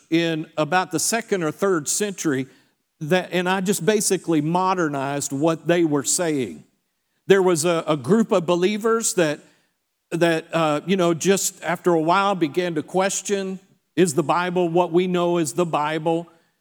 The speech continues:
And what they knew as the Bible, is it really divinely inspired? Or there was a whole group of believers that said, "You know what? We believe in Jesus. We believe in what he did at,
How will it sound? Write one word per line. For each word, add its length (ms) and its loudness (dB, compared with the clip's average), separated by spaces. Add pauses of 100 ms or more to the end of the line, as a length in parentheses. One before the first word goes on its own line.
And 160 -2
what 200 2
they 160 4
knew 240 6
as 120 2
the 100 0
Bible, 460 0
is 180 0
it 100 -2
really 340 2
divinely 540 -2
inspired? 640 -2
Or 460 4 (460)
there 180 4
was 160 2
a 100 2
whole 340 4
group 320 0
of 120 2
believers 460 0
that 120 -4
said, 240 -2
"You 80 2
know 140 2
what? 300 0
We 160 2
believe 380 2
in 140 0
Jesus. 560 0
We 180 -2
believe 400 0
in 120 0
what 200 0
he 100 -4
did 260 2
at, 120 -2